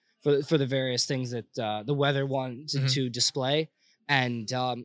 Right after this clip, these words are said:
Speaker 1: and got the whole project working. It took me quite a little bit 'cause I was do-, doing this all on my own, but it was such a, a good project for experience to know
Speaker 2: Yeah.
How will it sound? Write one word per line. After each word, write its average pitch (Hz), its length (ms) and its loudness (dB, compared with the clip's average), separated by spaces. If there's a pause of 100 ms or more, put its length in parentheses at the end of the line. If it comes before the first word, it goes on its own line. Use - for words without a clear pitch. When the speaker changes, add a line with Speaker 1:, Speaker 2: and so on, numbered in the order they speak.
Speaker 1:
and 143 100 -6
got 135 200 -4
the 127 60 -8
whole 143 180 0
project 139 420 -4
working. 131 360 -4
It 113 100 -14
took 180 180 -2
me 139 180 0
quite 131 280 -4
a 123 40 -2
little 120 260 -4
bit 175 280 2 (160)
'cause 123 160 -2
I 120 80 -2
was 113 420 -4
do-, 131 140 -6
doing 135 220 0
this 120 120 -2
all 123 120 -2
on 120 100 -6
my 107 180 -4
own, 135 300 -4 (300)
but 156 100 2
it 143 40 4
was 135 140 0
such 170 280 0
a, 127 260 0 (140)
a 135 80 -10
good 131 260 -2
project 147 360 0
for 127 120 -4
experience 143 680 -2
to 139 100 -6
know 135 260 4
Speaker 2:
Yeah. 120 160 6